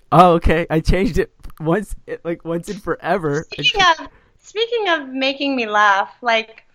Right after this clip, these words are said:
Speaker 2: so can you explain that expression that you have in your profile picture at the moment? Like, like, what, what were you thinking at that,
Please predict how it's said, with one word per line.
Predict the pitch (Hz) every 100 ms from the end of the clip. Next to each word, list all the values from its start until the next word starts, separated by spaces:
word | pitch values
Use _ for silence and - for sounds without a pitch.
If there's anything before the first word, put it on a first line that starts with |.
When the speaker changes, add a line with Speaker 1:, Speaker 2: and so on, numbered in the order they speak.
| _ - -
Speaker 2:
so | - 330 320
can | 302 320
you | 359 403
explain | 392 - - 269 254 247 247 247 247
that | 220 214 208
expression | 196 - - 196 190 - 185 170 175
that | 175
you | 185 185
have | - 185 185 214 226
in | 220 220
your | 208
profile | 208 190 - 180 175 - _ _ _ _
picture | - 220 - 175 160 - - -
at | 190 190
the |
moment? | 185 185 202
Like, | 226 - - _ 247
like, | 247
what, | 240 269 320
what | 269 302 277
were | 311
you | 294 285
thinking | - 254 254 294 311 -
at | 247 -
that, | 240 240